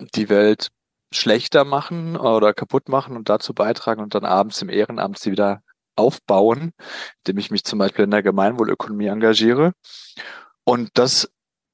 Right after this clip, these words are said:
for-, formte dann immer mehr, ähm, und das ging auch nicht von einem Tag auf den anderen, diese Frage, okay, wo will ich denn dann arbeiten? Und gleichzeitig sage ich, ähm,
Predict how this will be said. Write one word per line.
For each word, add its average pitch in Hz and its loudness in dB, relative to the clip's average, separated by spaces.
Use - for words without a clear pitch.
for-, 127 6
formte 120 2
dann 107 2
immer 127 0
mehr, 135 0
ähm, 98 -12
und 95 -10
das 95 0
ging 101 -4
auch 98 -4
nicht 101 -2
von 104 -6
einem 101 0
Tag 110 -4
auf - -4
den 107 -6
anderen, 117 -2
diese - -2
Frage, 110 0
okay, 110 0
wo 107 2
will 120 4
ich 139 4
denn 92 2
dann 92 -2
arbeiten? 120 -2
Und 117 -12
gleichzeitig 113 2
sage 110 -2
ich, - -14
ähm, 104 0